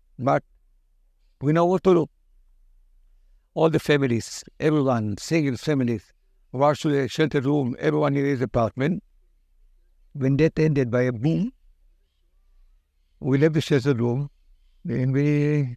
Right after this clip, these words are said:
returned back to the salon, to the living room. That was the, uh, technique by the terrorists in order to be, to, to penetrate under the cover of the attack.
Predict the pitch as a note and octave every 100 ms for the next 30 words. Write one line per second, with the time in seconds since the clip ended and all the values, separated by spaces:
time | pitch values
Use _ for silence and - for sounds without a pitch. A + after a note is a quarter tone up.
0 | _ D#3 C#3 - E3 D#3+ D#3+ F3 E3 -
1 | D#3+ E3+ G3 F3 C#3 _ _ _ - A2+
2 | A2 A2 D#3+ F3 C#3 D3 C#3+ D3+ _ _
3 | _ _ _ _ _ _ _ _ _ _
4 | - D3 E3+ - E3 E3 E3+ - - C#3
5 | A#2 C3 B2+ B2+ B2+ - - B2 A#2 -
6 | C#3 - D3 C#3+ C3+ C3 B2+ A#2+ B2 A#2
7 | A#2 - D#3 C#3+ A#2+ B2+ - _ _ _
8 | - D#3+ C3 D3+ D3 C#3 C#3 D#3 - _
9 | _ _ - C3+ B2+ B2 C#3+ D3+ C3 -
10 | C#3+ G#2 C3 - E3 D#3+ C3+ C3 B2 _
11 | _ _ - C3 D3+ D3+ D3+ D3 D3 -
12 | B2 B2+ - C#3+ A#2+ C#3+ C#3 C#3 B2 A#2
13 | A#2+ - A2 - -